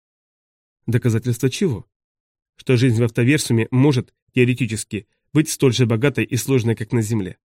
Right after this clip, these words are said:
Мария покачала головой. "Я не могу этого доказать. Смоделировав несколько тысяч поколений эволюции бактерий в нескольких микросредах?" Даррен успокоительно помахал рукой.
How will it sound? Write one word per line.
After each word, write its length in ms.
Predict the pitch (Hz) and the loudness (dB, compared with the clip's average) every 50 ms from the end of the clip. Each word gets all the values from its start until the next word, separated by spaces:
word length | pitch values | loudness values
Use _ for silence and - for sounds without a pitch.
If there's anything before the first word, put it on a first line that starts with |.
| _ _ _ _ _ _ _ _ _ _ _ _ _ _ - | _ _ _ _ _ _ _ _ _ _ _ _ _ _ -2
Мария 260 | 127 120 120 160 208 | 0 2 2 2 2
покачала 460 | 214 220 196 - - - - 135 123 120 | 0 -2 -4 -6 -4 -2 0 0 0 0
головой. 460 | 113 120 117 113 101 92 87 - _ _ _ _ _ _ _ _ _ _ _ _ - | 0 -2 -2 -2 -4 -6 -10 -14 _ _ _ _ _ _ _ _ _ _ _ _ -4
"Я 260 | 120 110 107 120 120 | -2 0 0 2 2
не 120 | 113 113 | 2 2
могу 260 | 110 107 101 104 147 170 | 0 0 0 0 0 0
этого 240 | 165 - 117 113 | 0 0 -2 -2
доказать. 500 | 104 113 104 - 117 104 101 90 - _ _ _ _ _ _ _ _ _ _ _ _ | -2 -4 -4 -4 -4 -6 -6 -10 -12 _ _ _ _ _ _ _ _ _ _ _ _
Смоделировав 680 | - - - 143 135 123 131 120 120 113 113 120 107 110 | -6 0 2 4 4 4 4 2 2 2 2 0 0 2
несколько 360 | 131 131 - - 113 104 127 | 0 0 0 -2 -2 -2 -2
тысяч 340 | 113 - 123 117 117 - - | -2 -2 -2 -2 -2 -4 -6
поколений 480 | - 117 - 143 135 127 120 120 120 117 | -8 -4 -2 0 2 2 4 2 2 0
эволюции 460 | 135 127 127 135 135 127 117 - - | 0 0 0 2 0 0 -2 -2 -2
бактерий 520 | 117 117 131 - _ - 131 113 110 98 - _ _ _ _ - | -2 -2 -2 -2 _ 0 0 0 0 -2 -6 _ _ _ _ 0
в 60 | 123 | 2
нескольких 480 | 131 131 123 - 123 110 - 120 - | 2 2 2 0 -2 -4 -4 -2 0
микросредах?" 640 | 135 123 - 123 117 - - 143 170 151 120 95 - _ _ _ _ _ _ _ _ _ _ _ _ _ _ _ _ _ _ _ _ - | 0 0 0 -2 -4 -2 -2 -2 -2 -2 -4 -8 -10 _ _ _ _ _ _ _ _ _ _ _ _ _ _ _ _ _ _ _ _ -2
Даррен 260 | 131 175 202 202 - | 0 2 2 2 0
успокоительно 640 | - 180 - - 185 - 143 131 123 - 127 123 120 | -2 -6 -4 -4 -2 0 0 0 2 2 2 2 2
помахал 360 | - 123 123 127 - - 107 | 2 0 0 -2 -2 -4 -8
рукой. 380 | 101 110 101 _ - - - | -8 -8 -10 _ -14 -20 -20